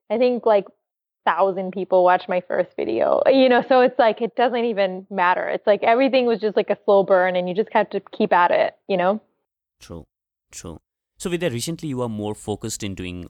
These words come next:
Speaker 2: original songs with mess up and cover here and there, but, uh, after your first E P, Kuthu Fire, we have got opportunity to see a lot of your amazing originals, and latest one,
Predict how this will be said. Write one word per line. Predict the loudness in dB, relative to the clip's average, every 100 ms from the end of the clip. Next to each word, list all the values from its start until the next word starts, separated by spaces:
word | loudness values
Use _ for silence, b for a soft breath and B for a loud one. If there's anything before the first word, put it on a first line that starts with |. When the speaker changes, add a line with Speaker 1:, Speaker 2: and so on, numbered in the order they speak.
| -8
Speaker 2:
original | -8 -8 -10
songs | -8 -6 -6 -8 -10
with | -12 -10
mess | -8 -8
up | -8 -10
and | -10
cover | -10 -10
here | -6 -6
and | -4
there, | -6 -8 -10
but, | -10 -10 -10 -12
uh, | -10 -8 -10 -10
after | -10 -8 -8
your | -8
first | -10 -8 -8 -8 -10 -16 -12
E | -12
P, | -10 -12 -14 -14 -12
Kuthu | -10 -8
Fire, | -6 -6 -6 -8 -10
we | -8
have | -6 -6
got | -8 -6
opportunity | -6 -6 -8 -10 -10
to | -12 -14
see | -10 -8 -8 -10 -14 -18 _ _ _ -8
a | -8
lot | -6 -8
of | -8 -8
your | -8 -8 -10 -12
amazing | -10 -10 -10 -10 -12 -12 -12
originals, | -12 -12 -12 -10 -10 -12 -12
and | -14 -14 -12
latest | -10 -10 -10
one, | -12 -14